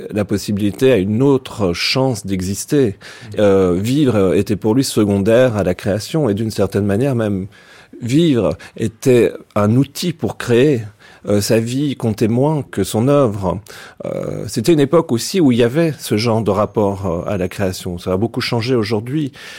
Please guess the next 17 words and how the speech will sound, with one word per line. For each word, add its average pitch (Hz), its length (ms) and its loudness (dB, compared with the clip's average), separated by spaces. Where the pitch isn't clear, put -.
Et, 113 320 4
euh, 98 300 2
il 101 100 -6
s'est - 160 -2
retrouvé, 120 480 -2
je 120 100 0
pense, 113 380 -2
euh, 90 160 0
à - 320 -8
force 113 280 -2
de 104 80 -2
donner 107 340 0
autant, 156 500 -2
de 120 180 -6
s'accorder 104 460 0
si - 200 -8
peu, 151 380 -2